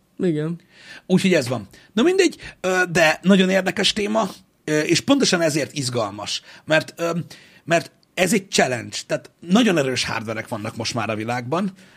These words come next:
Speaker 2: egyébként, ami csak és kizárólag pénzkérdése, hogy meg tudod-e oldani,
Speaker 1: Mhm.
Speaker 2: és ezek a, ezek a kis fütyik, ezek technikai kihívások.
Speaker 1: Hát egyértelműen
Speaker 2: Mert ezt
Speaker 1: azok.
Speaker 2: úgy képzeljétek el, hogy nagyon sok minden múlik azon, és ezért izgat engem ennyire ez a téma, hogy,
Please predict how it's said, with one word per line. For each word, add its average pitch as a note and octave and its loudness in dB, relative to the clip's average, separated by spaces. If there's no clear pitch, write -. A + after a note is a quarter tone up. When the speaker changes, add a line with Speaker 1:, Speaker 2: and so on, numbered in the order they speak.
Speaker 2:
egyébként, D3+ -4
ami D#3 -2
csak - 2
és C#3+ -2
kizárólag A2+ -4
pénzkérdése, A#2+ -4
hogy A2+ -4
meg B2 -4
tudod-e G#2+ -8
oldani, A#2+ -6
Speaker 1:
Mhm. G3 -2
Speaker 2:
és D3 0
ezek G#3+ 2
a, F3+ 4
ezek F#3+ -4
a D3+ -4
kis - -8
fütyik, - 0
ezek F3+ 2
technikai D3 0
kihívások. - -10
Speaker 1:
Hát E3 2
egyértelműen D3 4
Speaker 2:
Mert G#3 4
ezt - 2
Speaker 1:
azok. C#3 4
Speaker 2:
úgy - -6
képzeljétek D3 -4
el, F3 -4
hogy D#3+ -6
nagyon A3+ 2
sok B2 -4
minden B2 -6
múlik A2+ -8
azon, C3 -4
és C#3 -4
ezért F#3 2
izgat B2+ 0
engem A#2 -6
ennyire A2 -8
ez G#2+ -8
a G#2+ -8
téma, A#2+ -8
hogy, D#3 2